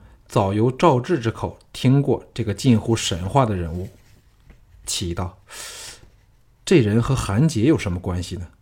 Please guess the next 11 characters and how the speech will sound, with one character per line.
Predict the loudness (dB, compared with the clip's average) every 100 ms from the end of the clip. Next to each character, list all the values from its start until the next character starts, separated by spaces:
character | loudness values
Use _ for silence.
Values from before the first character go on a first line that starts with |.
| _ _ _ _ _ _
难 | 2
道 | 4
韩 | 4 2 0
杰 | 2 2
又 | 2
是 | 0
他 | 0
的 | 0
弟 | 2 0
子 | 0 -2
吗？ | -6